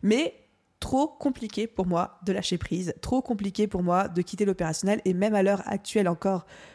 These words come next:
où j'enregistre cet épisode de podcast, il y a plein de choses que je fais encore que je ne devrais plus faire, j'en ai conscience, mais je n'arrive pas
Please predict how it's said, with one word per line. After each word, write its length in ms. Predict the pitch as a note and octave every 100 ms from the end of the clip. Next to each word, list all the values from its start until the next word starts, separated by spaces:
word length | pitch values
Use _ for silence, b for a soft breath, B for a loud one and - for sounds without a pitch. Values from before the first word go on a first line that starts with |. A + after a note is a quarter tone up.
| B
où 100 | G3 F#3+
j'enregistre 420 | A#3 A#3 A3 A#3
cet 160 | G3+
épisode 280 | F#3+ G3 F#3+
de 80 | F#3
podcast, 460 | F#3 F3+ A3 A#3 -
il 40 |
y 20 |
a 60 | E3
plein 180 | A#3 G#3+
de 60 |
choses 180 | A3+ A3
que 80 | F#3
je 100 | F#3
fais 120 | G3
encore 200 | F#3 A3
que 140 | A3+
je 100 | G3+
ne 80 | A#3
devrais 480 | G3+ A#3+ B3+ B3 B3+
plus 160 | B3 A3+
faire, 280 | D4 B3
j'en 180 | A3+ G#3
ai 100 | A3+
conscience, 500 | A#3 A#3 A3 A3+ G#3
mais 80 | G#3
je 80 | G3+
n'arrive 240 | F3 G3
pas 220 | - G#3+